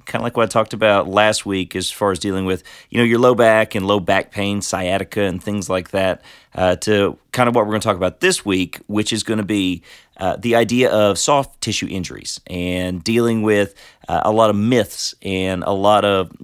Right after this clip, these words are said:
rules when it comes to working out, whether it be cardio, whether it be training or weight training rather.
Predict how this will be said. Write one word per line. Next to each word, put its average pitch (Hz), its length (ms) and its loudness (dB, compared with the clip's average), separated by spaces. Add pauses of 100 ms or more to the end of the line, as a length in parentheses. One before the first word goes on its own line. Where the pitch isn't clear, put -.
(260)
rules 123 720 0
when 110 180 -2
it 95 80 -4
comes 113 300 -4
to 98 380 0 (160)
working 117 420 0
out, 98 480 0
whether 87 200 -8
it 82 40 -10
be 76 80 -12
cardio, 113 580 2
whether 92 180 -2
it 87 60 -10
be 82 80 -14
training 117 640 -2
or 85 260 -4
weight 107 240 0
training 95 300 -4
rather. 87 340 -6